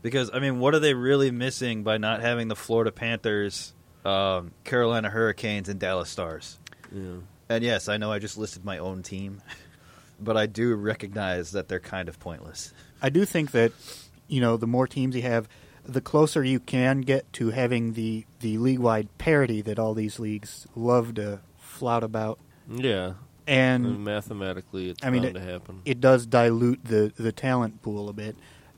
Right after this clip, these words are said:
Speaker 3: Um, but there's always gonna be the teams that are the big spenders and the teams that can't spend as much. And
Speaker 2: Chicago spends a ton every year.
Speaker 3: And that, more than anything, is going to keep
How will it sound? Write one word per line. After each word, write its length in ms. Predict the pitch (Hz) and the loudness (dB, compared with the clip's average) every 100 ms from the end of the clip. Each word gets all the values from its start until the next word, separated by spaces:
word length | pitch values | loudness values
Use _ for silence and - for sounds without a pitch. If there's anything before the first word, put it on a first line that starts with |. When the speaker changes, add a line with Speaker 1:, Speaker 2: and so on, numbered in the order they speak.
| - 143 | -6 2
Speaker 3:
Um, 480 | 127 117 113 107 - - | 4 4 0 -6 -12 0
but 260 | 139 123 123 - - - | 4 4 2 -8 -14 -2
there's 220 | 127 123 | 0 4
always 200 | 139 147 | 4 4
gonna 120 | 156 | 2
be 120 | 143 143 | 0 0
the 100 | 147 | -2
teams 400 | 135 123 135 - | 0 2 0 -2
that 140 | 117 - _ - | -6 -8 _ -2
are 140 | 123 | 0
the 80 | 117 | 2
big 260 | 117 120 123 | 2 0 0
spenders 560 | - 117 113 117 143 | -4 -2 0 -2 -2
and 120 | 135 120 | -2 -4
the 60 | |
teams 320 | 120 113 113 | -4 -4 -4
that 120 | 117 - | -6 -6
can't 240 | 135 - | -6 -8
spend 300 | - 175 196 | -8 -6 -6
as 100 | 107 | -6
much. 340 | 104 104 - - | -8 -10 -14 -8
And 240 | 120 113 110 | -2 -2 -2
Speaker 2:
Chicago 360 | 95 92 90 | -6 -8 -10
spends 720 | 90 - 92 92 92 - - - | -12 -12 -10 -10 -14 -18 -20 -18
a 60 | |
ton 320 | 92 - 95 95 | -14 -10 -8 -8
every 240 | 95 104 | -10 -12
year. 200 | 101 98 - - - | -14 -16 -18 -12 -2
Speaker 3:
And 340 | 120 120 120 - - | 0 2 -2 -6 -18
that, 500 | 110 113 127 147 - - | 0 4 6 4 -2 -10
more 340 | 131 131 139 | -4 2 2
than 160 | 131 127 | 2 0
anything, 580 | 120 139 143 - 107 110 | 0 -2 -2 -4 -6 -6
is 120 | 107 | -4
going 300 | 117 120 113 | 0 0 0
to 340 | - 113 113 113 - | -2 -2 -2 -6 -14
keep 400 | - 131 123 - | -4 -2 -4 -8